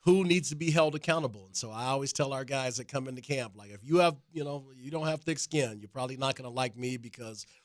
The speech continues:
I'm gonna say everything out in the open in front of everybody, and, and I want you guys to police yourselves." And so, uh, I can't wait for Hollis because he has a lot of really interesting things, uh, and approaches to things,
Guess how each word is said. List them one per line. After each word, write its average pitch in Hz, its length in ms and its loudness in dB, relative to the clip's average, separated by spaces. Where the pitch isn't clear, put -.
I'm 135 140 -2
gonna 127 120 0
say 120 340 2
everything 160 440 4
out 147 160 2
in 131 60 -18
the 139 120 -4
open 139 240 -2
in 123 80 -10
front 131 220 -6
of 131 60 0
everybody, 123 500 -4
and, 110 160 -12
and 110 120 -18
I 113 100 -10
want 123 320 -4
you 170 100 -6
guys 151 280 2
to 151 100 -10
police 143 340 -8
yourselves." 123 500 -6
And 107 100 -20
so, 117 280 -8
uh, 117 120 -14
I 135 100 2
can't 151 320 8
wait 143 220 4
for 127 140 -8
Hollis 127 300 0
because 113 280 -16
he 135 100 -4
has 131 160 0
a 120 60 -12
lot 123 240 0
of 117 140 -8
really 139 200 -2
interesting 123 500 -8
things, 123 380 -4
uh, 110 200 -10
and 113 100 -14
approaches 151 540 2
to 117 80 -20
things, 113 420 -2